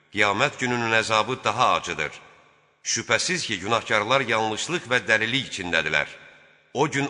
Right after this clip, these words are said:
onlar üzü üstə cəhənnəmə sürüklənəcək və onlara, "Duyun cəhənnəmin ələmini" deyiləcəkdir.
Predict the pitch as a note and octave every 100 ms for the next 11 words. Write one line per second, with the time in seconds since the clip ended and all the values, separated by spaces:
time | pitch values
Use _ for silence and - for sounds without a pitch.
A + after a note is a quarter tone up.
0 | C3 A2+ B2 C#3+ C3+ A#2+ A2 D#3 - B2
1 | B2 A#2+ A#2+ A#2 C3+ A#2 F#2+ F#2 F#2+ F2+
2 | E2 E2 C#2+ - - - - F2+ F#2+ F#2+
3 | F#2+ G#2 C3 A2+ - - - - - F3+
4 | F3 B2 G2+ A2+ G#2+ G#2 G2+ G#2 G#2 G2
5 | F#2+ F#2 F#2+ F2 E2+ D#2+ D#2+ E2+ - E2